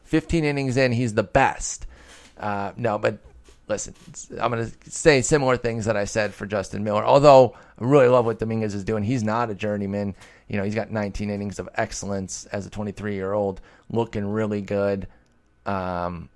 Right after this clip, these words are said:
I'd probably, I could probably get him in the top five, though. I'm missing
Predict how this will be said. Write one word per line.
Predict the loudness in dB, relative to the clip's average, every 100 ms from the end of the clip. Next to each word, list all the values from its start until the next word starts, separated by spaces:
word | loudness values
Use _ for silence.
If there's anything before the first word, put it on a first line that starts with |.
| _ _ _ _ _ _ _ _ _ _ _ _ 0
I'd | 0 2
probably, | 0 2 -4 -2
I | -2
could | 0 0
probably | 2 2 2
get | 2 2
him | 2
in |
the | 0
top | 2 0 0
five, | 0 2 0 -4
though. | -8 -8 -10 _ _ _ -8
I'm | -6 -2
missing | -2 0 -2 0 -4